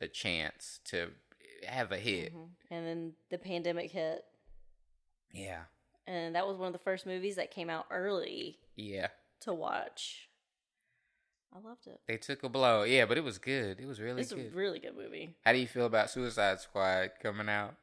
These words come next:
Speaker 2: I'm excited to see it.
Speaker 1: I saw the Rotten Tomatoes
Speaker 2: A hundred
Speaker 1: thing.
Speaker 2: percent.
Speaker 1: Yeah, I'm just like, "Get the fuck outta here."
Speaker 2: <laughs>
Speaker 1: There's no fucking way that this movie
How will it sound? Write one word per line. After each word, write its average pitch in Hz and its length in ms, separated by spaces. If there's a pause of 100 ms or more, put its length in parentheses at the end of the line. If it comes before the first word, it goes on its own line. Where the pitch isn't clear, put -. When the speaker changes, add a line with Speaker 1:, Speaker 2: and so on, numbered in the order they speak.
(760)
Speaker 2:
I'm 311 100
excited 494 440
to 415 100
see 285 140
it. - 500
Speaker 1:
I 127 100
saw 143 280
the 139 80
Rotten 131 240
Tomatoes 117 760
Speaker 2:
A 185 80
hundred 208 220
Speaker 1:
thing. 208 160
Speaker 2:
percent. 214 520 (120)
Speaker 1:
Yeah, 120 160
I'm 127 100
just 127 140
like, 135 200
"Get - 100
the 135 100 (160)
fuck 90 260
outta 78 200
here." - 320 (280)
Speaker 2:
<laughs> 311 240
Speaker 1:
There's 151 280
no 135 320
fucking 113 420
way 95 360 (140)
that 107 200
this 113 180
movie 95 540